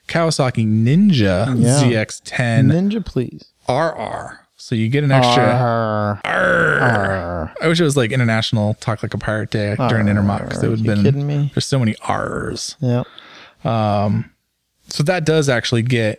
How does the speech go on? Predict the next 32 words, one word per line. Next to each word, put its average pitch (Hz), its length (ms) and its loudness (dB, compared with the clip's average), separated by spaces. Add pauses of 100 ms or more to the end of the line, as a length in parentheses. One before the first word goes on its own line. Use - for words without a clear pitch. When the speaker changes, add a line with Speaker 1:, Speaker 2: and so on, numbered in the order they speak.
(120)
Speaker 1:
a, 113 380 0
uh, 104 320 0 (720)
a 127 60 -2
bevy 113 400 0
of 104 100 -2
changes. 104 540 -2
And 117 340 0
I 123 120 -2
think 123 140 0
that 120 140 0
is, 113 200 -2
you 135 120 0
know, 113 200 0 (680)
a 131 60 -2
true 127 280 -2
Speaker 2:
A 120 40 0
bevy? 120 120 2
Speaker 1:
homologation 110 540 2
sp-, - 160 -14 (120)
a 151 60 0
bevy. 131 480 -2
I 175 60 -2
love 254 180 0
the 156 80 2
word 110 220 -2
bevy. 98 460 -2
If 143 120 -4
you 180 80 2
don't 196 160 0
read, 165 180 0
you, 196 220 0
you, - 220 -4